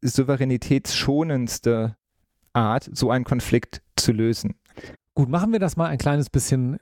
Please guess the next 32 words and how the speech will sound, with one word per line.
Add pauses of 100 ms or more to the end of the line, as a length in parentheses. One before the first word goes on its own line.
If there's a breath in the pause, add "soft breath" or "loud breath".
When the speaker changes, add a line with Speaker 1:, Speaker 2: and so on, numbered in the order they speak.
(120)
Speaker 2:
konkreter.
Ich
bin
ja
ein
Freund
von
konkreten
Fallbeispielen
hier
im
Podcast.
Die
Stammhörer
wissen
das. (580)
Ich
habe
ein
bisschen
im
Vorfeld
recherchiert.
Insofern
musst
du
jetzt
nicht
über
dein
eigenes
Mandat